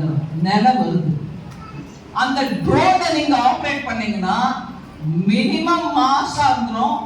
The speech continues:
பத்தாயிரம் ரூபாய் உங்க கைக்கு வருமானமா வருது. மினிமம் பத்தாயிரம் ரூபாய். அந்த பத்தாயிரம் எவ்வளவு முக்கியமோ அவ்வளவு முக்கியம். நீங்க போய் நின்னு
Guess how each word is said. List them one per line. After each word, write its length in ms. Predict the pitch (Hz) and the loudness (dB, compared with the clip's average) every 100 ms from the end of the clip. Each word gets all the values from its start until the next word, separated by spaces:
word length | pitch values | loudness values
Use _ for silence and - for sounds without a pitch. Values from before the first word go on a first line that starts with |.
| - | -8
பத்தாயிரம் 680 | - 214 214 - 240 233 220 | -4 -2 -4 -4 -2 -2 -4
ரூபாய் 240 | 220 269 240 | -2 0 0
உங்க 140 | 208 180 | -4 -6
கைக்கு 600 | 196 226 226 - 220 220 208 | -6 -6 -6 -6 -4 -2 -2
வருமானமா 600 | 226 233 240 208 185 180 | -2 -2 0 0 -2 -4
வருது. 240 | 156 151 - 151 | -2 -4 -4 -2
மினிமம் 480 | 233 285 311 294 294 | 0 0 0 -2 0
பத்தாயிரம் 440 | 240 247 330 - | -2 0 0 0
ரூபாய். 300 | - - - - - - - | 2 0 -2 -8 -14 -16 -10
அந்த 240 | 151 - | -6 -4
பத்தாயிரம் 880 | 196 202 220 - 285 285 302 285 262 | -4 -2 -2 2 2 2 0 -2 -4
எவ்வளவு 360 | 262 277 277 254 | -4 -4 -2 -4
முக்கியமோ 500 | 240 254 269 262 339 - - - - - - - - | -6 -4 -2 0 0 -2 -4 -8 -14 -16 -18 -18 -6
அவ்வளவு 440 | 202 208 196 214 208 | -2 0 0 -2 -2
முக்கியம். 460 | 208 - - 277 226 | -2 -4 -4 -6 -4
நீங்க 260 | 214 202 - 220 | -4 -4 -6 -6
போய் 160 | 262 233 208 | -6 -4 -4
நின்னு 360 | 214 226 214 | -2 0 0